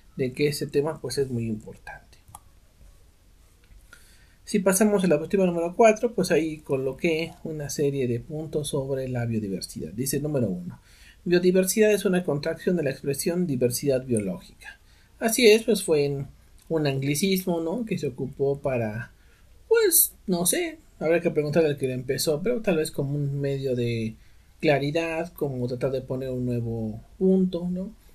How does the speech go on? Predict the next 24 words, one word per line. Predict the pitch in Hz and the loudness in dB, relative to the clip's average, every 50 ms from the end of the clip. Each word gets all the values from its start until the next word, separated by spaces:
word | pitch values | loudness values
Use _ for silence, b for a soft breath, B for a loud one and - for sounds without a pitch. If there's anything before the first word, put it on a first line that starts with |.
| b b - | b b 0
Pero | - 180 160 | 4 4 4
la | 151 143 | 4 2
expresión | 143 - 147 143 143 - 160 147 147 | 0 0 0 0 2 2 0 0 0
completa, | 147 - 165 165 170 175 160 156 147 175 165 170 | 0 -2 -2 -2 2 2 2 2 2 0 -4 -2
pues, | - 143 143 - | -2 -4 -2 0
es | 151 151 151 - | -2 -2 -2 -2
diversidad | 147 127 123 110 - - 127 110 104 107 | 0 2 2 2 2 0 0 0 0 0
biológica, | 127 135 147 190 247 240 - - - 95 - | -2 -2 0 0 -2 -4 -6 -8 -8 -8 -8
así | - - 110 110 110 | -6 -4 -4 -2 -2
debe, | 107 101 101 98 98 - - b b b b b b b b - | -2 -4 -4 -8 -12 -12 -16 b b b b b b b b -6
también | - 131 131 127 123 123 131 131 131 123 b b b b b b b _ - | -6 -4 -2 -2 -2 -2 -2 -4 -8 -14 b b b b b b b _ -6
es | 110 101 123 123 123 | -4 -2 -2 -2 -2
nombrada | 123 113 117 117 123 117 117 117 113 117 | 0 0 2 2 2 0 0 -2 -2 -4
esta | 120 123 - - | -4 -4 -6 -6
circunstancia, | - - 117 110 - 101 117 120 - - - - - - - | -6 -6 -6 -8 -8 -10 -12 -10 -10 -12 -12 -12 -10 -10 -8
¿no? | - 196 220 214 214 | -6 -6 -6 -6 -6
Comúnmente | - - 123 123 135 131 127 127 120 - 131 | -6 -6 -4 -4 -4 -4 -6 -6 -4 -4 -2
llamada | 113 113 123 123 123 123 | 0 0 0 0 0 0
biodiversidad, | 139 147 151 160 170 185 180 180 - 208 208 208 208 | -2 -2 -4 -2 -2 -4 -4 0 4 4 4 4 2
pero | - 151 131 123 135 | -2 0 0 0 -2
implico, | 135 127 139 147 147 143 147 143 143 143 - _ - | -4 -6 -6 -6 -6 -4 -4 -4 -4 -4 -10 _ -12
explico | 135 - - 180 165 156 160 151 - - | -12 -10 -2 -2 0 0 0 -2 -4 -2
que | 131 123 | -2 -2
es | 120 123 - - | -2 -2 -6 -12